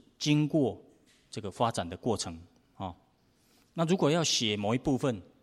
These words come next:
还是要研究、补充、修正。嗯。好，那最后这边有一句话，写作跟出版，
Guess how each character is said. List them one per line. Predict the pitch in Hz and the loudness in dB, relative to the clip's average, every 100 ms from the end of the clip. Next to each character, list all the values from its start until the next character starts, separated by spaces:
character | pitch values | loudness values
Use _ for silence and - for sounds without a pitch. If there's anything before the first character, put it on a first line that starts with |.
| _ _ | _ _
还 | - 98 | -10 -6
是 | - 120 | -6 -4
要 | 117 98 | -4 -4
研 | 92 98 | -6 -6
究、 | 98 113 90 - _ | -4 -6 -6 -12 _
补 | 98 90 | -16 -10
充、 | - 101 101 | -8 -8 -8
修 | - 101 | -8 -8
正。 | - 92 _ _ _ _ _ - | -10 -12 _ _ _ _ _ -20
嗯。 | - _ _ _ _ _ _ _ _ _ _ _ _ _ _ _ _ _ _ _ _ _ _ _ _ _ _ _ _ _ _ _ _ _ _ _ - _ _ | -20 _ _ _ _ _ _ _ _ _ _ _ _ _ _ _ _ _ _ _ _ _ _ _ _ _ _ _ _ _ _ _ _ _ _ _ -20 _ _
好， | _ 104 120 | _ -4 -2
那 | 131 123 143 160 - _ _ | -2 -2 -6 -12 -20 _ _
最 | - 120 | -6 -4
后 | |
这 | 120 | -2
边 | 120 113 | -2 -2
有 | 98 | -4
一 | |
句 | - 104 | -6 -6
话， | 107 92 | -6 -6
写 | - - 120 120 | -2 2 2 2
作 | 196 175 131 | 2 2 2
跟 | - 156 | -2 -4
出 | - 160 | 0 0
版， | 120 | 2